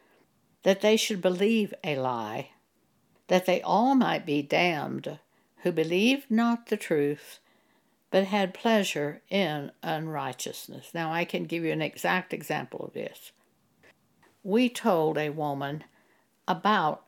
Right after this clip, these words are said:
Antichrist coming through the churches, and that there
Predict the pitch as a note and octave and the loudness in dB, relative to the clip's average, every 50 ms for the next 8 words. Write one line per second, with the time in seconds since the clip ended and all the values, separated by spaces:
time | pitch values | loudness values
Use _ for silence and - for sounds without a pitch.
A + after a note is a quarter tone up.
0 | _ _ _ _ _ _ _ _ _ _ _ _ _ _ _ G3 G#3 G#3 G3 F3 | _ _ _ _ _ _ _ _ _ _ _ _ _ _ _ 0 0 0 0 -2
1 | D#3 - - F3 D#3 D#3 D#3 - - - - F#3+ E3+ E3 D#3 D3+ - - D#3+ D3+ | -4 -4 -4 -4 -4 -4 -4 -8 -10 -6 -4 -2 -2 -2 -4 -6 -6 -6 -6 -4
2 | D3+ C#3+ - - - D#3 C3+ - - - D3+ D3 - E3+ F3 F#3+ G3+ G#3 - - | -4 -6 -6 -2 -2 -2 -2 -4 -4 -6 -6 -4 -2 -2 0 0 -2 -4 -2 0
3 | G#3+ G#3 G3+ G3+ | 0 0 0 -2